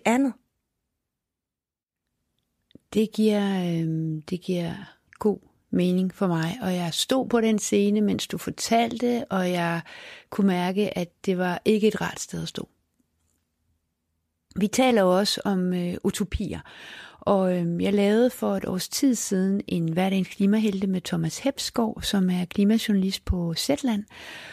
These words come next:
Speaker 2: øh, hvor han har lavet sådan en lydserie, hvor han har inviteret forskellige, øh, klimaengagerede mennesker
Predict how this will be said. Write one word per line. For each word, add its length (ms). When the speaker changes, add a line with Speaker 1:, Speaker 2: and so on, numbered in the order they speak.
Speaker 2:
øh, 360
hvor 100
han 140
har 80
lavet 240
sådan 160
en 60
lydserie, 480
hvor 100
han 160
har 120
inviteret 480
forskellige, 800
øh, 220
klimaengagerede 800
mennesker 360